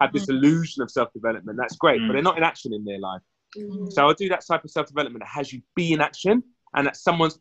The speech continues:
Speaker 1: holding you to account that you do it. Make those
Speaker 3: Mm.
Speaker 1: damn mistakes. Your self-development will have you get through that. So I'd be in action.
Speaker 3: Yeah.
Speaker 1: But I would do a self-development course that has you be on the court. And I think Landmark Forum is great, as well as all the other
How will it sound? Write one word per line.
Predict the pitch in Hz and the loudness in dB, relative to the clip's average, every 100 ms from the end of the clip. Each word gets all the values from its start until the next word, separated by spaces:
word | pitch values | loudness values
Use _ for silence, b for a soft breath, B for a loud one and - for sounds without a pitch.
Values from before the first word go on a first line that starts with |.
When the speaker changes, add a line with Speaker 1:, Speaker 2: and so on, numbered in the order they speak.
| - | 4
Speaker 1:
holding | 165 170 160 | 8 8 4
you | 156 165 | -4 -4
to | - 143 | 0 0
account | - 170 160 - | 0 0 0 0
that | 107 147 | -8 -6
you | 135 | -2
do | - 147 | 0 0
it. | 98 - _ - | 0 -8 _ -2
Make | 147 185 | 2 2
those | 156 - | 2 0
Speaker 3:
Mm. | - | 2
Speaker 1:
damn | 131 123 | -2 -2
mistakes. | 107 - 117 135 - - _ - | -4 0 0 -2 -12 -20 _ -8
Your | 127 | 0
self-development | 156 151 139 151 135 131 | 0 2 2 0 0 -2
will | 120 | -2
have | 123 123 | -2 -4
you | 120 | 0
get | 127 - | -2 -2
through | 117 | -4
that. | 104 - | -4 -2
So | 123 | -4
I'd | 120 | -2
be | 135 | -2
in | |
action. | 131 - 113 | -2 -4 -2
Speaker 3:
Yeah. | 101 98 - _ - | -2 -4 -14 _ 6
Speaker 1:
But | 151 | 8
I | |
would | 170 | 6
do | 185 175 | 4 2
a | |
self-development | - 185 180 156 156 139 135 | 2 0 0 -2 -2 -6 -2
course | 143 120 - _ - | 0 -2 -8 _ -8
that | 139 - | -6 -4
has | 139 127 | -6 -4
you | |
be | 123 | -8
on | 113 | -6
the | |
court. | - 117 110 | -4 -2 -2
And | |
I | 123 | -4
think | 135 | -4
Landmark | 120 135 127 110 | 0 0 -2 -2
Forum | 127 113 107 | -2 -2 -4
is | - | -2
great, | 113 104 104 _ b _ | 0 0 -2 _ b _
as | 120 107 | -4 2
well | 139 | 4
as | 139 131 | 4 4
all | 131 | 2
the | 127 | 2
other | 123 | 0